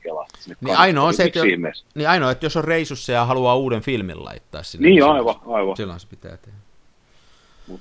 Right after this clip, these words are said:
Speaker 1: muuten, niin se, eihän siinä ole tota, ei maksa vaivaa niin sanotusti, koska
Speaker 2: Ei,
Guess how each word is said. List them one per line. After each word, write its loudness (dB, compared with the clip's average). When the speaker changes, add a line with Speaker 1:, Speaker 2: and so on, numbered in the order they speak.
Speaker 1:
muuten, -10
niin -14
se, -14
eihän -6
siinä -4
ole -8
tota, -4
ei 0
maksa 0
vaivaa -2
niin -10
sanotusti, -10
koska -10
Speaker 2:
Ei, -4